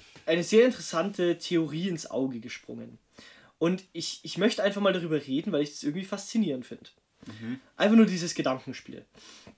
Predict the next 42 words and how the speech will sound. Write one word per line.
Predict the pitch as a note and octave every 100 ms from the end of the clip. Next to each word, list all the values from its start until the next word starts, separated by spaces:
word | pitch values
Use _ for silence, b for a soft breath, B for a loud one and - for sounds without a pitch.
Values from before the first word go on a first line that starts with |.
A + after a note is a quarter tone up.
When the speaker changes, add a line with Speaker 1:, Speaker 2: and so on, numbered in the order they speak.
| _ _ _ _ _ - _ - -
Speaker 1:
Kennst | G#3 B3+ -
du | G3
den | F3 F3+
Cthulhu-Mythos? | F3+ - E3 D#3 C#3 B2 G#2+ - - - _ _ _ _ _ _ _ _ -
Speaker 2:
Es | A#2 -
geht, | B2 B2+ E3 -
es | -
geht. | A2+ C#3+ - B B B B B -
Speaker 1:
Du |
weißt | E3+ G#3 C4+ -
aber, | F3 F#3+ F#3+
dass | D3 -
du | D3+ C#3+ C#3 - _
in | C#3 -
vielen | - A3 G3+
Mythen | F3 G#3+ G#3+ G#3 D#3+
Götter | F3+ G3+ E3+
dadurch | C#3+ E3 G3+ D#3
beschwörst, | D#3+ D3+ - E3 F#3+ F#3+ - b b b
dass | C#3+ C#3+
du |
dich | D3
zum | D#3
Beispiel | D#3 F3
in |
einem | E3+
Kreis | - D#3+ G3+ G#3
aufstellst | E3+ F3 - - D#3+ E3+ E3 D#3+ -
Speaker 2:
Mhm. | A2+ A2 B2
Speaker 1:
und | D3
seinen | E3 E3 D#3+
Namen | D3+ F#3 G3 F3
rufst | D3+ F#3 F#3 -
und | D#3
ihn | D#3
so | D#3+
beschwörst, | D#3 D3+ - C#3+ D#3 F3
ihm |
vielleicht | E3+ E3
eine | -
Opfergabe | E3+ - E3+ D3+ D3+
darbringst. | C#3+ D3 D3+ D3+ D3+ -